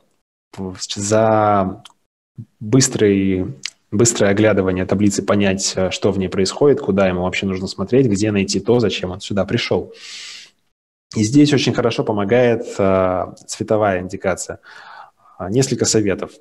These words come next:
самых простых, самых банальных. Вот этот мне очень нравится. Мне кажется, он не очевиден, пока ты о нем не узнаешь, хотя постфактум он кажется довольно простым.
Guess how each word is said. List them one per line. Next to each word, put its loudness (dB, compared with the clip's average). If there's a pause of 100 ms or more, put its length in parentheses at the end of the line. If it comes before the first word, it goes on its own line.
(140)
самых -6
простых, -2
самых -4
банальных. -2 (540)
Вот 4
этот 2
мне 4
очень 2
нравится. 2
Мне -4
кажется, 0
он 0
не 4
очевиден, 2
пока -2
ты -4
о -2
нем -8
не -10
узнаешь, -2
хотя -10
постфактум -4
он -6
кажется -6
довольно -4
простым. -4